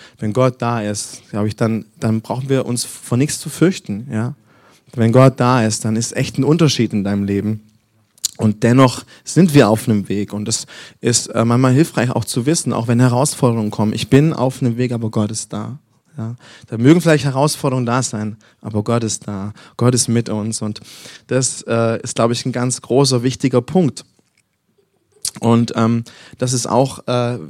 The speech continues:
gerade wenn, wenn wir, äh, so von Schwachheiten reden, ja. Ich rede heute nicht davon, also ich will euch nicht die super Tools geben, hey, mach doch dann dies und jenes, und, sondern das Größte ist, Gott selbst ist da. In aller Schwachheit, Gott selbst ist, ist,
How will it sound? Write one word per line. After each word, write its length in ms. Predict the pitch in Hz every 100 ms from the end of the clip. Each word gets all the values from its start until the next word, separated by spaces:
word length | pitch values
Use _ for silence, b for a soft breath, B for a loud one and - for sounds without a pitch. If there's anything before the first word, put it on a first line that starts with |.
| -
gerade 340 | - 120 123
wenn, 280 | 117 113 110
wenn 180 | 110 113
wir, 580 | 110 110 101 110 110 110
äh, 40 | 117
so 220 | 113 110
von 180 | 117 110
Schwachheiten 560 | - 127 131 117 117
reden, 320 | 107 110 113
ja. 240 | 107 110 117 B B B B
Ich 140 | -
rede 200 | - 127
heute 140 | 123 117
nicht 300 | 127 - -
davon, 360 | 117 123 117
also 140 | 107 110
ich 120 | 104
will 100 | 120
euch 100 | 120
nicht 140 | 120 -
die 40 |
super 260 | 120 123 110
Tools 360 | - 135 -
geben, 320 | - 117 117 110
hey, 280 | 117 123 117 B B
mach 180 | 110 104
doch 100 | 110
dann 220 | - 107
dies 300 | 131 131 127
und 120 | 120
jenes, 520 | 117 127 123 117 123
und, 180 | - 113 B B B
sondern 300 | - 120 117
das 160 | 117
Größte 340 | - 135 131 139
ist, 300 | 120 - -
Gott 280 | 120 123 -
selbst 600 | - 117 117 113 - -
ist 320 | - 107 -
da. 280 | 104 104 95
In 120 | -
aller 200 | - 135
Schwachheit, 600 | 131 - 123 113 117 107
Gott 200 | - 117
selbst 440 | - 120 127 - -
ist, 300 | 131 - - B B B
ist, 240 | 143 120